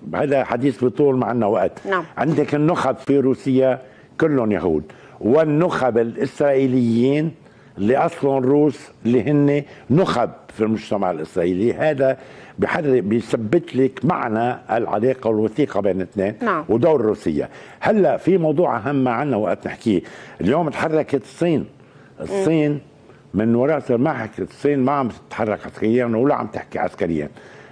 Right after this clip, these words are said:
Speaker 1: بس أنا عرفت إنه أوصلت للرئيس بشار الأسد رسالة إنه في أي عدوان
Speaker 2: مم.
Speaker 1: سيحصل بهذه المنطقة،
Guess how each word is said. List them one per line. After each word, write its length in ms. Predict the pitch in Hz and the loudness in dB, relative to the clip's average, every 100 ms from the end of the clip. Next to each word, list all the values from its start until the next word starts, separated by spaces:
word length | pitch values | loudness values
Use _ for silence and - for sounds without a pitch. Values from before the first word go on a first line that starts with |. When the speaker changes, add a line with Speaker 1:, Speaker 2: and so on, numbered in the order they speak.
| 85 | -4
Speaker 1:
بس 320 | 117 - - | -4 -4 -6
أنا 320 | 127 143 135 | -2 -2 -2
عرفت 420 | 117 160 - - | 0 -2 -4 -6
إنه 200 | 110 113 | -2 0
أوصلت 680 | 101 143 123 98 101 107 - | 0 0 0 -2 0 -2 -2
للرئيس 1400 | 98 110 120 - - - - - - 92 90 104 131 - | 0 2 0 -4 -20 -20 -20 -20 -4 -2 0 0 0 0
بشار 300 | 110 - 127 | -4 -2 -2
الأسد 480 | 101 92 98 98 85 | -2 -4 -2 -4 -2
رسالة 520 | 98 - 113 98 113 123 - - - - - - 113 | -4 0 0 0 -2 -4 -18 -20 -20 -20 -20 -6 -2
إنه 300 | 110 110 104 | 2 2 2
في 320 | 123 120 - | 0 0 0
أي 300 | 156 120 110 | 0 0 0
عدوان 560 | 98 98 104 104 113 120 - - | 0 0 0 0 -4 -8 -16 -6
Speaker 2:
مم. 140 | 214 | -2
Speaker 1:
سيحصل 500 | 202 113 - - 92 | 0 0 -2 -4 -4
بهذه 340 | 87 95 107 92 | -2 -2 0 0
المنطقة، 600 | 92 101 85 - 65 | 0 -2 -4 -10 -12